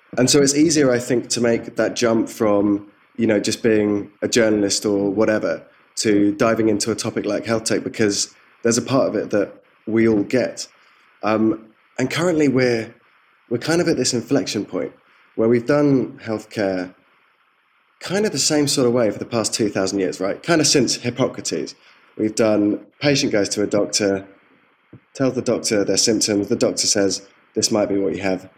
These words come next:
take this." And we're kind of realizing that we need to change it up. Um, I was listening to a podcast with Alan Milburn, who was the,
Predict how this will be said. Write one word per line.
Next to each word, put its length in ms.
take 280
this." 520
And 120
we're 80
kind 340
of 320
realizing 720
that 80
we 140
need 220
to 300
change 420
it 120
up. 320
Um, 560
I 60
was 140
listening 340
to 600
a 80
podcast 720
with 540
Alan 320
Milburn, 420
who 120
was 340
the, 540